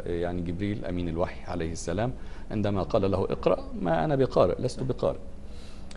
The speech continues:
آه، أحيانًا، آه، يبرع بعض المفسرين في طرح التفسير والمراد الإلهي من هذا، يقول: أنت لو أتيت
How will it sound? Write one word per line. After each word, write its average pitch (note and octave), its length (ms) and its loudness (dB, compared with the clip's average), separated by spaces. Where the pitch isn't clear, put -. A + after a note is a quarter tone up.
آه، D#2+ 400 -2
أحيانًا، E3+ 560 4
آه، E2+ 380 -2
يبرع A2 420 4
بعض G#2 280 2
المفسرين F#2+ 800 0
في G2 240 0
طرح - 580 4
التفسير B2 640 0
والمراد G#2+ 420 4
الإلهي G2+ 380 2
من E2+ 160 -2
هذا، F2 200 0
يقول: C3+ 320 4
أنت D3+ 200 2
لو C3+ 160 6
أتيت C3+ 240 2